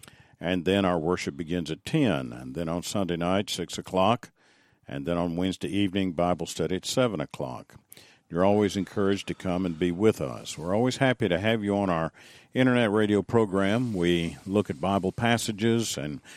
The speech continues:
we look at topics that are related to our day and time. And we began last week with a subject that I took as a phrase from that, uh, verse, Mark chapter four,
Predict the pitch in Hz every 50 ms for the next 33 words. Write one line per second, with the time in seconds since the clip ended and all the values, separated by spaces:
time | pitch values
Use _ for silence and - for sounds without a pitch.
0 | - - - - _ - - 87 90 90 110 117 - - 95 82 - - - 127
1 | 120 - - 127 127 - - - - - 95 90 85 78 76 71 78 78 82 98
2 | 101 104 98 104 101 85 - - 104 95 92 87 87 80 - 95 98 98 92 85
3 | 98 92 90 87 85 82 - 117 127 123 113 104 101 107 123 123 - - - -
4 | - - - - _ - - 92 98 98 95 95 85 80 73 90 95 104 107 104
5 | 85 95 90 82 98 110 117 127 135 127 117 107 90 82 85 - - - - 85
6 | 85 87 92 92 87 - - - 87 92 101 120 - - 92 85 78 78 - -
7 | - 135 135 127 110 101 101 101 - - - _ _ - - _ - _ _ _
8 | - 98 98 95 - - _ - - 98 98 95 - - - 156 151 - - 110
9 | 98 80 78 - - - 139 143 143 139 127 113 - - - 123 120 120 107 101
10 | 95 92 85 _ _ - - 87 82 80 78 76 87 107 127 123 101 90 87 -
11 | - - - _ _ _ _ _ _ _ _ - - _ - 78 90 95 104 104
12 | - - - - - - - - - - 104 95 - - 82 - - - 151 165
13 | 139 92 82 85 101